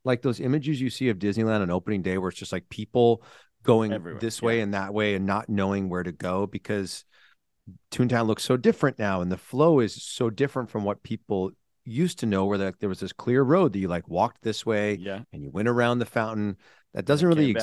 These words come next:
Speaker 1: exist
Speaker 2: yeah.
Speaker 1: anymore.
Speaker 2: Okay.
Speaker 1: So I feel like people are, I, I felt like it was chaotic,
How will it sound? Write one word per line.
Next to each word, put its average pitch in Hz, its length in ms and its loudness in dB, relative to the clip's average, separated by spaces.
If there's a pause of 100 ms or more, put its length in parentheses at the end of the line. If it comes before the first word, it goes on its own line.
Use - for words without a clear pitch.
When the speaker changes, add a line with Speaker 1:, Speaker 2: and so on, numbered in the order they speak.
Speaker 1:
exist 101 220 -2
Speaker 2:
yeah. - 40 4
Speaker 1:
anymore. 147 600 2 (360)
Speaker 2:
Okay. 92 300 -12 (140)
Speaker 1:
So - 140 0
I 113 40 2
feel 156 220 0
like 131 240 0
people 139 440 0
are, 101 440 2 (1000)
I, 139 300 4 (640)
I 156 220 4
felt 101 480 0 (480)
like 104 180 0
it 92 60 -2
was 82 140 -8
chaotic, 71 440 -12